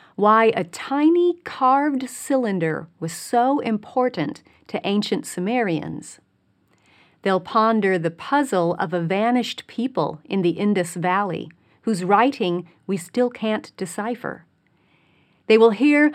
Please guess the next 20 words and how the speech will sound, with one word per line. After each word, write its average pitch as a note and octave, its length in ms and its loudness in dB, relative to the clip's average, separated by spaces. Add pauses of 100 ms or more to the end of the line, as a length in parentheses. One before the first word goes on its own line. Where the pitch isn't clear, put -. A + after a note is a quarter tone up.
(140)
how A#3+ 160 4
a G#3 60 4
stone D#4 680 6
finger B3 480 2
pointing C#4 500 4
to D4 100 -4
the A#3 120 2
sky F#3 580 2
in F#3+ 220 -2
ancient F#3+ 400 -2
Babylon F#3+ 680 2 (280)
influenced C4 800 4 (240)
our B3 240 4
system G#3 460 -4
of F3+ 80 -4
justice E3+ 600 -2
today, G#3 580 -6 (560)
and B3 440 4 (360)
why A#3+ 600 6
writing D#4+ 640 4